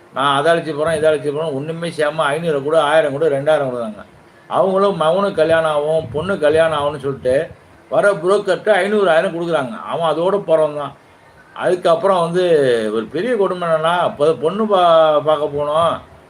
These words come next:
அதுக்கு வந்து நீங்க வந்து ஒரு ரெண்டாயிரம் ரூபாய் நீங்க பணம் கொடுத்தா தான் நான் போய் பொண்ணு அழைச்சி போனேன். அது பொண்ணு செட்டப் பண்ணி வச்சிருக்காளா,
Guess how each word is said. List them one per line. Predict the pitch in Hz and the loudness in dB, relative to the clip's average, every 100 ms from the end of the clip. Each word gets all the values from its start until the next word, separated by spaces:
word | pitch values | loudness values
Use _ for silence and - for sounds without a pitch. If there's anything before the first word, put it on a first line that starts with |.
| - - | -20 -8
அதுக்கு | 123 143 147 | -4 0 -2
வந்து | 156 180 | -2 -4
நீங்க | 165 147 | -2 -2
வந்து | 143 170 165 147 | 0 2 2 2
ஒரு | 131 127 131 | 2 0 -2
ரெண்டாயிரம் | 151 151 | 0 2
ரூபாய் | 156 | 2
நீங்க | 185 151 | 0 -2
பணம் | 135 156 190 | -4 -4 -4
கொடுத்தா | 160 139 131 | -6 -4 -2
தான் | 180 | 0
நான் | 190 147 | -2 -2
போய் | 143 160 | -4 -6
பொண்ணு | 185 165 | -6 -2
அழைச்சி | 156 139 127 | -2 -2 -4
போனேன். | 127 127 | -4 -4
அது | 113 123 | -6 -8
பொண்ணு | 107 123 156 156 151 | -8 -8 -4 -4 -4
செட்டப் | - - 151 147 | -8 -4 -4 -2
பண்ணி | 147 139 | -6 -6
வச்சிருக்காளா, | 131 135 135 131 131 131 | -6 -4 -2 0 0 0